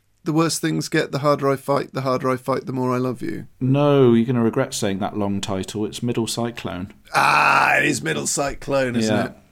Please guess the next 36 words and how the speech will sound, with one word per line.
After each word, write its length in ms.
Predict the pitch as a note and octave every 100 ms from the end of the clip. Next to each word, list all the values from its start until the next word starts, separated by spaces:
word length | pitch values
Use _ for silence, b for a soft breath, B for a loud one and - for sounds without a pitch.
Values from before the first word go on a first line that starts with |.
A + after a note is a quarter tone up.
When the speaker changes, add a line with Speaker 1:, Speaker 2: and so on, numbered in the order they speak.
| - -
Speaker 2:
Great 240 | B2 A2+
album. 480 | F2 A2 G2 F2+ F2+ A#2
My 160 | A#2+
favourite 520 | A#2 A2+ G#2 F2 -
of 100 | -
hers, 260 | F2 E2+ E2
actually. 260 | - - C#3
Speaker 1:
Oh, 80 |
superb 640 | A2 - C#3 - C3 C#3 A#2
album. 400 | G#2 - G#2 G2+ B B B
Speaker 2:
Yeah. 300 | A2 G2+ - -
Speaker 1:
Um, 360 | E3+ F#3+ G3+ - - _ - - _
Robin, 500 | A#3 B3+ A#3 G#3+ D#3 -
uh, 220 | - A3 A#3
what 260 | A3 C4+ F#4
are, 220 | E4+ -
we're, 260 | G#3 C#4 C4+
we're 160 | D4+
here 200 | B3+ D#4+
to 100 | G4+
discuss 400 | F4 F4+ - D4
the 100 | -
week 300 | F#3+ F3+ E3+
in 140 | E3+ D#3
pubs. 580 | F3 D#3 A#2+ E3 - D3+
We're 80 |
here 140 | D3 D#3+
to 80 | D3
discuss 260 | B2+ D3
the 100 | C#3+
pub 200 | D3+ C#3+
in 120 | D3
weeks. 340 | D3 C3+ - -
But 200 | F3+ F3
will 180 | A3 C4
you 440 | C4+ C4+ B3